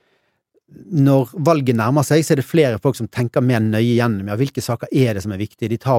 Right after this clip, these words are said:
valgomatene, sant? Og så, så kommer de liksom på at, å ja, miljøsaken er jo, den er jo faktisk veldig viktig, den også. Selv om covid har vært, og selv om det er krig i Ukraina og Palestina, og så tenker man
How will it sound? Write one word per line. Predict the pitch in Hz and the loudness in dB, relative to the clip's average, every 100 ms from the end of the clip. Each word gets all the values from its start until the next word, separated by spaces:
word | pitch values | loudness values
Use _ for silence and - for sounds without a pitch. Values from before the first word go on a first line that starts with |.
| 101 | 0
valgomatene, | 101 104 110 107 - _ 92 | -4 -2 2 0 0 _ -10
sant? | 113 117 | -8 -6
Og | 123 | -8
så, | 123 110 135 | -10 -12 -18
så | 117 135 - | -18 -18 -6
kommer | 165 104 | -4 -2
de | 107 | -4
liksom | 120 120 | -6 -8
på | - 104 | -6 -8
at, | - - | -10 -8
å | |
ja, | 120 117 | -4 -2
miljøsaken | 123 175 - 92 - 98 | 2 0 -2 -10 -12 -6
er | 165 113 | -4 -2
jo, | 95 - | -6 -14
den | 185 139 175 | -12 -6 -4
er | 120 | -4
jo | |
faktisk | 147 - - 107 | -8 -10 -8 -6
veldig | 117 | -6
viktig, | - 123 | -6 -4
den | 117 147 | -2 -2
også. | - _ _ _ | -4 _ _ _
Selv | - 156 127 | -2 0 0
om | 107 107 | -4 -2
covid | 131 110 104 95 | 0 0 -2 -4
har | |
vært, | 101 101 - - | -4 -6 -8 -16
og | 104 | -10
selv | - 131 101 | -6 -6 -6
om | |
det | 104 | -10
er | 101 | -10
krig | - 117 101 | -4 -2 -4
i | 95 | -8
Ukraina | 101 104 98 92 98 | -8 -8 -8 -8 -12
og | - | -10
Palestina, | 104 101 - 101 90 90 92 | -10 -8 -8 -8 -8 -12 -14
og | - _ _ _ _ _ | -16 _ _ _ _ _
så | - 131 | -16 -4
tenker | 143 131 - | -2 0 -2
man | 123 101 | -2 -6